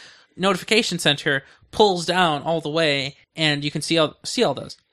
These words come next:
When you double tap to get into the ho-, um, you know, the, um, app switcher,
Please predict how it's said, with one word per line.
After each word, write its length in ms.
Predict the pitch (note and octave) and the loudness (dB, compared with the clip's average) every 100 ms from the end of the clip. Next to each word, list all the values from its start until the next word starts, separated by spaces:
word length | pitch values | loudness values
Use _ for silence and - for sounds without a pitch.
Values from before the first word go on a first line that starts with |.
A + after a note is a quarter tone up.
| - - - | -20 -20 -14
When 220 | F3 F#3+ | -2 0
you 280 | F#3+ F3+ F3 | 0 -2 -4
double 260 | D#3+ G3 F3+ | 0 0 0
tap 340 | G3+ F3 - | 0 0 0
to 100 | - | -6
get 140 | E3 | -4
into 200 | D#3+ D#3 | -4 -6
the 40 | D3+ | -8
ho-, 200 | D3 - F#2 | -8 -14 -8
um, 380 | C#3+ C3+ B2+ A#2+ | -4 -4 -4 -8
you 80 | C#3+ | -8
know, 140 | B2+ | -8
the, 200 | C3 B2+ | -6 -6
um, 380 | A#2+ A#2+ A#2+ B2+ _ - - | -6 -8 -12 -16 _ -20 0
app 160 | F#3 - | 0 0
switcher, 400 | D3+ - B2 | -6 -4 -6